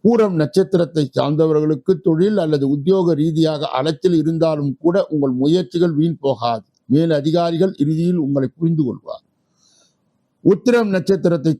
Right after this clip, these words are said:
சார்ந்தவர்களுக்கு சிலருக்கு இளைய சகோதர வ-, வழியிலே சின்ன சின்ன நன்மைகள் ஏற்பட இடம் உண்டு. சிலருக்கு புதிய கடன்கள் உதயமாகலாம். கவலைப்படாதீர்கள். அதனால் பண விவகாரங்களில் அலட்சியம் வேண்டாம். கோபத்தை குறைத்து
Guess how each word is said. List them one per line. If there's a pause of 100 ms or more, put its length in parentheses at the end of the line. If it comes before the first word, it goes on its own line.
சார்ந்தவர்களுக்கு (680)
சிலருக்கு
இளைய
சகோதர (540)
வ-,
வழியிலே
சின்ன
சின்ன
நன்மைகள்
ஏற்பட (120)
இடம்
உண்டு.
சிலருக்கு
புதிய
கடன்கள் (400)
உதயமாகலாம்.
கவலைப்படாதீர்கள். (100)
அதனால்
பண
விவகாரங்களில்
அலட்சியம்
வேண்டாம்.
கோபத்தை
குறைத்து